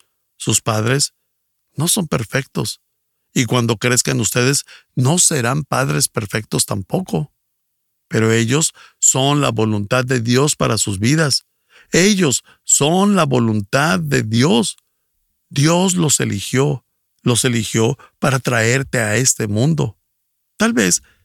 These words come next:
quieras considerar tu actitud para con las personas que Dios eligió para ti.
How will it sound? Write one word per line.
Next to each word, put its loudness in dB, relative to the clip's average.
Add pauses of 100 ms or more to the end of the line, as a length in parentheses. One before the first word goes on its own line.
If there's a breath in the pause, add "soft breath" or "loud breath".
(200)
quieras -2
considerar 0
tu -6
actitud -2 (960)
para 0
con 0
las -2
personas -2
que -4
Dios -2
eligió -2
para -4
ti. -4